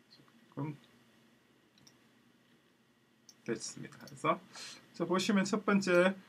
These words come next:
length of empty string with capacity, length of empty string, empty string with capacity. 어, 한, 하나가 빠졌네. 음, 여기 있습니다.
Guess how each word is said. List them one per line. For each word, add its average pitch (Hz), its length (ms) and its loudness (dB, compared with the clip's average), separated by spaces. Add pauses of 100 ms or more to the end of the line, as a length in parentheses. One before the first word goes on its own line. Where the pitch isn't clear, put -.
(200)
length 196 320 4
of 180 140 2
empty 185 260 0
string 165 460 -2
with 151 220 0
capacity, 139 680 -4 (1000)
length 185 460 2 (160)
of 156 380 2
empty 151 200 -2
string, 143 640 -2
empty 160 280 -6
string 170 520 -2 (120)
with 143 240 0
capacity. 139 580 -6
어, - 120 -6
한, 180 560 -6
하나가 175 240 0
빠졌네. 170 480 -2 (2500)
음, 113 280 -8 (160)
여기 143 180 0
있습니다. 101 360 -8